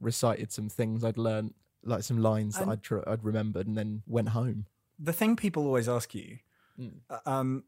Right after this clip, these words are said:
Speaker 2: that's a, that's a, and I'm gonna ask you now, even though I know your answer 'cause I've heard
Speaker 1: Okay.
Speaker 2: you answer this question. But that's such a heavy film.
Speaker 1: Yeah.
Speaker 2: It's a film about really difficult stuff, and it's
Speaker 1: Mm.
Speaker 2: about putting that difficult stuff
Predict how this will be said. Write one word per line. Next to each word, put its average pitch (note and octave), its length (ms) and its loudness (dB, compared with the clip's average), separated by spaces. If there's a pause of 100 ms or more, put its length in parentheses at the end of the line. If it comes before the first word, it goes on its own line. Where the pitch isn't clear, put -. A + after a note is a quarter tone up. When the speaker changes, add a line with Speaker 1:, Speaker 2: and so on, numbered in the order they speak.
(260)
Speaker 2:
that's G3 260 2
a, E3+ 140 2
that's F#3+ 260 -2
a, F3 40 2
and D#3 280 4
I'm D3 80 6
gonna D3 180 6
ask C3+ 200 2
you C3 80 4
now, A#2 280 2
even G#2+ 180 2
though A2 120 2
I G#2 60 2
know G#2 100 2
your G2 180 0
answer G#2 300 -6
'cause - 140 -14
I've G2 120 -6
heard A2 120 -2
Speaker 1:
Okay. G2 100 -6
Speaker 2:
you G#2 80 -6
answer G2+ 240 -8
this F#2+ 140 -6
question. - 320 -8 (340)
But D3 140 2
that's G3 240 2
such - 580 0
a - 60 4
heavy B2 720 0 (720)
film. A#2 560 -4 (220)
Speaker 1:
Yeah. B2 260 -4
Speaker 2:
It's D3 180 2
a D3+ 60 2
film G3 260 4
about D3 260 2
really D3 640 6
difficult A#2+ 600 -2 (460)
stuff, - 720 -4 (240)
and C3+ 100 4
it's C#3 140 0
Speaker 1:
Mm. B2 40 2
Speaker 2:
about C3 360 2
putting F#3+ 300 4
that A#2+ 160 -2
difficult A#2 420 -4
stuff - 400 -6